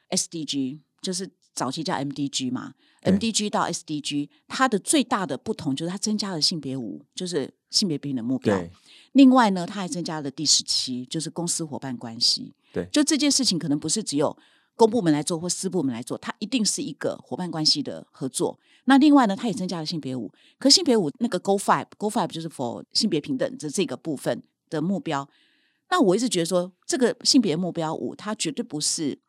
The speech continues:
Speaker 1: 只是单独存在这个五，它一定会跟其他的目标是一种合作的关系，或者是说融入的关系。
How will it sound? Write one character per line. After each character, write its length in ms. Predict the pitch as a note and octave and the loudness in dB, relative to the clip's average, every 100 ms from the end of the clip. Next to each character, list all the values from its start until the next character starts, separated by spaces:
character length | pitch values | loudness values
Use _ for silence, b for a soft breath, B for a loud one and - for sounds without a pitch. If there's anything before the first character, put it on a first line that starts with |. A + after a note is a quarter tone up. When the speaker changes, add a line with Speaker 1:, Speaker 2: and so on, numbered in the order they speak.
| _ | _
Speaker 1:
只 120 | - D#3+ | -8 -2
是 100 | A#3+ | 0
单 240 | B3 A3 | 2 2
独 160 | G#3+ D3+ | 2 0
存 240 | - C#3+ | 0 -2
在 240 | C#3+ E3 C3 | -2 -4 -6
这 120 | D3+ | -10
个 220 | - - _ | -14 -16 _
五， 220 | - - - b b | -8 -8 -14 b b
它 120 | - D#4 | -2 -2
一 60 | |
定 180 | A#3+ C#4 | 4 4
会 100 | C4 | 6
跟 300 | A#3 G3+ G3+ | 4 0 0
其 220 | - - | 2 2
他 200 | - - | 0 -2
的 100 | B3 | -2
目 200 | G3 G#3 | -2 -4
标 400 | E3+ D3 C#3 C3+ - _ _ _ | -4 -4 -4 -6 -14 _ _ _
是 460 | - G3 E3 A2+ - | -4 0 0 0 -4
一 60 | G#3 | -4
种 280 | - E2 - _ | -4 -4 -10 _
合 180 | - F3 | 0 0
作 200 | F3 G#3+ | 6 4
的 80 | D#3 | 4
关 180 | D#3 | 0
系， 300 | D3+ - C#3+ | 2 2 2
或 160 | C#3+ F#3+ | 0 -2
者 100 | C#3 | 0
是 180 | A#2+ E3 | -2 0
说 340 | C#3 C#3+ C#3+ b b b | 0 0 0 b b b
融 240 | G3 F3 | 6 6
入 160 | A3 G#3+ | 6 2
的 120 | D3 | 0
关 260 | C3+ C#3+ C3 | -2 0 2
系。 420 | - C3 A2+ B2 | 2 2 -2 -10